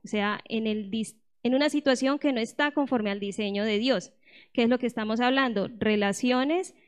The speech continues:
heterogéneas en la fe, ¿sí? Entonces, por eso Pablo hace la mención de la aplicación de ese mandamiento en ese tipo de situaciones.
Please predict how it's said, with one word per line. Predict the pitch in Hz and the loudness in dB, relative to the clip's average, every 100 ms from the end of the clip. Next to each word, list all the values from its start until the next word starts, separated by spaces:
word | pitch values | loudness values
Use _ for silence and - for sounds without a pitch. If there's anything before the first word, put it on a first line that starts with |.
| _ _ | _ _
heterogéneas | 226 226 214 208 226 220 214 226 | -2 2 2 2 0 -2 -2 -2
en | 220 | -4
la | 196 | -4
fe, | - 214 170 - _ _ _ | -4 -6 -8 -14 _ _ _
¿sí? | - 214 302 | -8 -6 -6
Entonces, | 240 214 226 247 | -4 -2 -2 0
por | 233 | 2
eso | 226 254 | 2 0
Pablo | 254 254 240 277 | 2 2 4 2
hace | 247 240 254 | 2 0 0
la | 247 214 | 0 0
mención | 190 185 - 254 269 311 | -2 -6 -2 0 0 0
de | 247 233 | 0 0
la | 220 | 0
aplicación | 214 254 240 233 220 208 - 269 277 262 | 0 0 0 0 -2 -2 -2 0 0 0
de | 226 | -2
ese | 220 | -2
mandamiento | 240 226 202 196 220 226 294 349 - - - | -4 -4 -4 -2 -4 -2 -2 -2 -6 -20 -6
en | - 247 | 2 4
ese | 233 254 | 4 4
tipo | 240 240 233 | 2 0 2
de | 233 | 2
situaciones. | 220 220 202 190 - 196 165 - - | 2 -2 -4 -6 -4 -6 -6 -16 -20